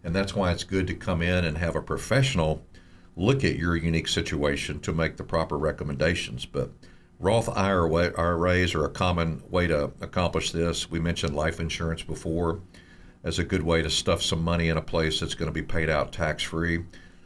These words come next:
There's also some other advantages now with the newer life insurance policies. So,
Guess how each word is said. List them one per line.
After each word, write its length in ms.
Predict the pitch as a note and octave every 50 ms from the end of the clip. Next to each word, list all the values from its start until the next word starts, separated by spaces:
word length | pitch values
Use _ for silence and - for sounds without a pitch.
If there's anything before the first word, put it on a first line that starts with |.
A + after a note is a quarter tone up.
| - - - -
There's 160 | E2+ D#2+ -
also 300 | E2+ E2+ E2+ - F2+ E2+
some 200 | - - D#2 D2
other 220 | D#2 D#2 E2 D#2+
advantages 680 | D#2 D2 - D#2+ E2 E2 E2 D#2+ D#2 E2+ E2 D#2 - -
now 380 | D2+ D#2+ D#2 D#2+ E2+ F2 F2 F2+
with 200 | F#2 - D2 - -
the 60 | F#2
newer 440 | D2+ D2+ D#2+ E2+ E2 E2 E2 D#2+ D#2
life 240 | D#2 D2+ D#2 D2+ -
insurance 380 | D#2+ D#2+ - E2+ D#2+ D2+ -
policies. 640 | - - D#2 E2+ E2+ E2 E2 - - F#2+ F#2+ F#2+ - - - - - - - - - - - - - _ - _ _ -
So, 400 | - - - G#2 G2+ F#2+ F#2 F#2+